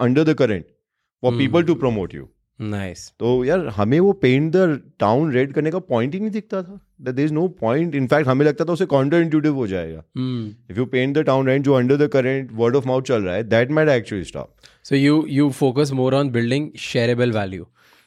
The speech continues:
Speaker 2: कि कोई तो ऐसी वैल्यू हो जो ब-, बंदा खुद आके करे, वो शेयर करे लोगों से।
Speaker 1: या पन्द्रह सेकंड के अंदर। I, so, by the way, there is a huge difference between zero convenience fees and some convenience fees।
Speaker 2: Okay।
Speaker 1: अगर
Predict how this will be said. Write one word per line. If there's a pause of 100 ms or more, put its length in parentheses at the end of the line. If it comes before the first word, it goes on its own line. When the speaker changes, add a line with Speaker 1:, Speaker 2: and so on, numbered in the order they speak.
(240)
Speaker 2:
कि
कोई
तो
ऐसी
वैल्यू
हो
जो
ब-,
बंदा
खुद
आके
करे,
वो
शेयर
करे
लोगों
से।
Speaker 1:
या
पन्द्रह
सेकंड
के
अंदर।
I, (100)
so, (440)
by
the
way,
there
is
a
huge
difference
between (160)
zero (100)
convenience
fees
and
some
convenience
fees। (100)
Speaker 2:
Okay। (140)
Speaker 1:
अगर